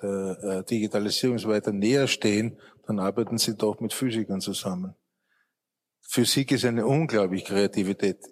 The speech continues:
äh, kreative Tätigkeit, die vollkommen, also, äh, die absolut nicht funktioniert,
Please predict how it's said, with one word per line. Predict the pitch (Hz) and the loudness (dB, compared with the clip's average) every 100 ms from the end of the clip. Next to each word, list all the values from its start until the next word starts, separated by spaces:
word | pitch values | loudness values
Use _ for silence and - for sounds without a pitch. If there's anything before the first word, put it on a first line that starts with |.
| - | -4
äh, | 104 | -4
kreative | - 117 104 113 101 | 2 2 2 0 0
Tätigkeit, | 95 101 - 95 - 98 - - - _ - | 2 0 0 -8 -6 -8 -10 -20 -20 _ 0
die | 113 | 0
vollkommen, | 92 - - 131 160 - 123 113 110 - | 2 -2 2 2 2 2 0 2 0 0
also, | 107 101 | 2 4
äh, | 107 98 - 110 101 | 2 0 -2 0 0
die | 113 110 | 2 0
absolut | 107 - 143 123 113 117 | 2 0 2 0 -2 -2
nicht | 139 147 - | -2 0 -2
funktioniert, | 131 - 127 110 113 127 | -2 -2 -2 2 2 2